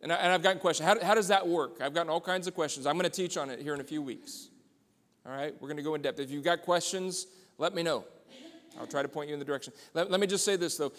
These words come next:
If, if you're, if you're just, if you just stop eating food and Jesus isn't the preeminent one in that, you're just dieting. You're not fasting.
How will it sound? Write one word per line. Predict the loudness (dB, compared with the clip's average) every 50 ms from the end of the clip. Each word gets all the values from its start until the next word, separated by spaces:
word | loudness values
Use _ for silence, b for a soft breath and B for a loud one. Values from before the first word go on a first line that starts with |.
| B B B
If, | -4 -2 -2
if | 0 -4 -2 2
you're, | 4 4 4
if | 4 2 0 -2 -2 0
you're | 4 4 4 4
just, | 6 4 4 4 4 0 -2 -4
if | -4 -2
you | -2 -2
just | 0 0 0 4
stop | 6 6 6 6
eating | 4 0 0 2 2 0
food | -2 2 4 4 4 4 2
and | 0 -2 -2
Jesus | -2 0 0 2 2 2 0 0
isn't | 0 0 0 0 0 -2 -4 -6 -14 -12 -12
the | -10
preeminent | -4 -2 0 0 2 0 0 0 -2 0
one | 0 0 0 -2
in | -2 0 0 0 0 2 4
that, | 4 6 6 4 2 0 -4 -14 -14 -16 b b b b b b b b _ _ _ _ _ _ _ _ _ _ _ _ _ _ _ _ _ _ _ _ _ _ _ _ _ _ _ _ _ _ _ _ _ -8
you're | -8
just | -4 -4 -4 0 4
dieting. | 4 4 4 4 2 0 -4 -6
You're | -6 -6
not | -6 -6 -6
fasting. | -4 -4 -4 -4 -6 -8 -12 -14 -16